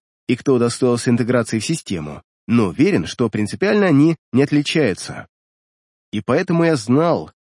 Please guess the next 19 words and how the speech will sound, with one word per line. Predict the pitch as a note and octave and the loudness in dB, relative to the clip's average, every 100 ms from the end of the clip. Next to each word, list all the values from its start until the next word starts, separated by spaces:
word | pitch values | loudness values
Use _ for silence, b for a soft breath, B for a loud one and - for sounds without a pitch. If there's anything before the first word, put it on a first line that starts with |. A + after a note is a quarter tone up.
| _ | _
что | - - | -10 -2
я | C#3+ | 2
на | D3+ | 2
свистящем | - C3 - C#3 C3+ - A#2 G#2+ _ _ - | 0 -2 2 2 2 0 -2 -2 _ _ -6
и | |
шуршащем | - B2 - C#3+ C3+ B2 | -2 -2 0 0 2 0
шинами | - C3 C3 | 2 4 4
по | B2+ A2 | 2 0
асфальту | G#2+ B2 B2 G#2+ | 0 0 0 -2
фазоцикле, | A2 G#2 F2 - G3+ G2 D#2 D2+ _ _ _ - | -4 -4 -6 -4 -4 -4 -8 -12 _ _ _ -4
пахнущий | E3+ D3+ D3+ - C#3 | -2 2 0 2 2
таким | C3 - C3 A2 | 0 2 2 2
диким | C#3 - | 0 0
количеством | A#2+ B2+ C3+ A2+ - G2+ | 0 2 2 -2 -4 -4
запахом, | F#2 D3+ G3+ A2 E2 E2 - - | 0 0 0 -4 -8 -8 -10 -16
что | - D#3 | -4 -2
голова | C#3+ F#3+ G3 | 0 2 2
пойдет | - G#2 A2+ | 0 -2 -2
кругом, | - C#3+ A#2+ D#2 D2 | -2 0 0 -2 -8